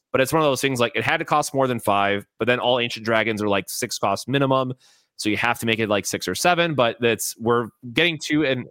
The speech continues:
the top end of it where it's like, I just wanna play the Red Guardian by himself and draw off Ruby, and this one is, like, maybe good in a handful of matchups, and that's it. So I agree, like,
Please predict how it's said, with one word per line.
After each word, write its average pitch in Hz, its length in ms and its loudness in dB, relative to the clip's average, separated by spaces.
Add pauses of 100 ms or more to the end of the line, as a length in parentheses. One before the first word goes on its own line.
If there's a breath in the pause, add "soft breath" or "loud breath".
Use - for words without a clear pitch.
the 110 120 0 (140)
top 120 200 2
end 101 100 -2
of 98 80 2
it 98 100 0
where 98 140 2
it's 95 160 -4
like, 98 220 0 (560)
I 120 120 4
just 127 200 -2
wanna 117 180 0
play 113 180 2
the 107 100 -2
Red 104 180 0
Guardian 104 340 0
by 101 160 0
himself 117 440 0
and 95 100 -6
draw 101 180 0
off 95 140 -6
Ruby, 147 460 0 (260 soft breath)
and 120 120 2
this 131 160 0
one 127 120 0
is, 104 100 -4
like, 104 300 0 (280)
maybe 123 500 -2
good 117 260 0
in 110 80 -2
a 104 80 -2
handful 107 440 -2
of 95 100 -2
matchups, 92 420 -4
and 87 80 -8
that's 80 220 -8
it. 82 200 -4
So 87 300 -2 (280 loud breath)
I 143 120 2
agree, 135 220 0
like, 120 120 2